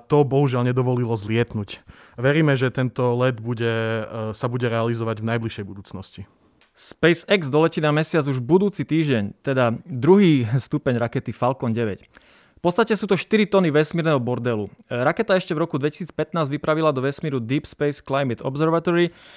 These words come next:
Speaker 2: a keďže nemala dosť paliva, aby sa vrátila na Zem a zároveň nemala dostatočnú rýchlosť, aby unikla z gravitácie Zeme a Mesiaca,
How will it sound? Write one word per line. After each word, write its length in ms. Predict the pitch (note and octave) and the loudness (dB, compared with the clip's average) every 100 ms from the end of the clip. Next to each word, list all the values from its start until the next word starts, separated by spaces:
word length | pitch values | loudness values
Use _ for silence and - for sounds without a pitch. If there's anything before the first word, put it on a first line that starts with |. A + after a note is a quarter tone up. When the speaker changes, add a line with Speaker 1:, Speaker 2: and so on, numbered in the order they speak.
| - - - | -20 -20 -8
Speaker 2:
a 80 | - | 0
keďže 240 | D#3 F#3+ | 4 6
nemala 240 | F#3 F#3+ | 6 6
dosť 240 | E3+ - - | 4 -2 2
paliva, 320 | E3 F3+ D#3 | 4 4 4
aby 160 | C#3 C3+ | 2 -2
sa 160 | C#3+ | -4
vrátila 400 | B2 C3 C#3 B2+ | 0 0 0 0
na 160 | B2 C3 | 0 2
Zem 240 | F#3+ F#3 - | 2 0 -2
a 160 | D3 C3+ | 0 4
zároveň 400 | C#3+ E3+ C#3+ D3 | 4 4 2 0
nemala 240 | C#3+ B2 | 0 0
dostatočnú 560 | B2+ - C3+ C#3+ - B2+ | -2 -6 -6 -6 -6 -4
rýchlosť, 480 | E3+ - A#2 - | -4 -2 -4 -4
aby 160 | A2+ A#2+ | -6 -4
unikla 320 | C3 C3 B2 | -4 -4 -4
z 80 | A2 | -4
gravitácie 560 | A2+ A#2 B2 A#2+ - A2+ | -4 -4 -4 -6 -4 -4
Zeme 240 | B2+ A#2+ | -2 -2
a 80 | G#2+ | -4
Mesiaca, 560 | A#2+ E3 D#3 F3 E3+ | -4 -4 -2 -2 -2